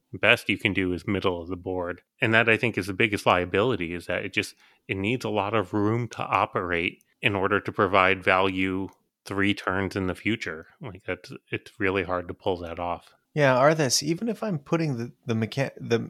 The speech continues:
Speaker 2: mechanical workers onto my opponent's baseline as a threat,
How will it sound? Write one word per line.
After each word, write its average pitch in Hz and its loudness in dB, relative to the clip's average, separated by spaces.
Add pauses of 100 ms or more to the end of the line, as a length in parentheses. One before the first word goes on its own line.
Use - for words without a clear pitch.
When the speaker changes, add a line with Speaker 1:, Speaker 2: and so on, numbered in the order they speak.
(160)
Speaker 2:
mechanical 120 0
workers 92 0
onto 107 0
my 92 0
opponent's 95 -4 (120)
baseline - -8 (120)
as 92 -10
a 87 -10
threat, - -8